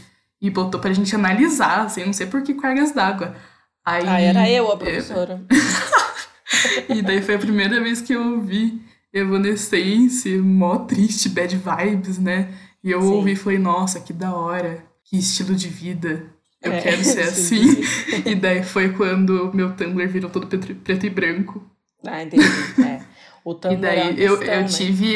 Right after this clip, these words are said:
Speaker 1: eu tive a fase emo, né? Mas tem pessoas como,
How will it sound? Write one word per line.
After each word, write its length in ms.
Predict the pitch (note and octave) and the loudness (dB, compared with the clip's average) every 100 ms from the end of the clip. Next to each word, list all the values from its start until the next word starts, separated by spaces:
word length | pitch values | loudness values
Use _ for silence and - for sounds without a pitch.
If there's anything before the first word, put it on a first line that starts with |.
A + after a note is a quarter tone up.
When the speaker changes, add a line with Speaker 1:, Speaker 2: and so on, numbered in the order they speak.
| G#3 G#3 | 2 2
Speaker 1:
eu 80 | G3+ | 0
tive 260 | G#3+ G3 | 0 0
a 80 | A#3 | 0
fase 440 | A#3+ A#3 A3+ B3+ | 0 0 2 2
emo, 340 | E4+ D4 G3 F3+ | 2 2 0 -2
né? 240 | F3+ E3 | -4 -6
Mas 560 | E3+ D#3+ D#3+ - - - _ _ _ _ - | -6 -10 -10 -8 -8 -10 _ _ _ _ -8
tem 360 | F3+ F3 F#3 - - - | -4 -4 -6 -10 -12 -8
pessoas 400 | F3 F3 F#3+ F3 - | -6 -4 -4 -6 -6
como, 200 | F3+ | -10